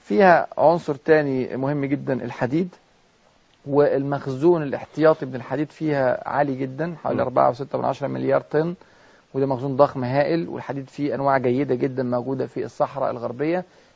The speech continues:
Speaker 1: في معادن أخرى كثيرة، وفي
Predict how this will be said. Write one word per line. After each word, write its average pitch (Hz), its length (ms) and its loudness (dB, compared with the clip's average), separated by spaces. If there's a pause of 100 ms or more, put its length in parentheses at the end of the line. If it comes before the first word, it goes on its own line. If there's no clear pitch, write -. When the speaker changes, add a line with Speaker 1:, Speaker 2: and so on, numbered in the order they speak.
Speaker 1:
في 190 180 0
معادن 175 420 4
أخرى 160 220 -2
كثيرة، 165 540 2 (480)
وفي 147 840 4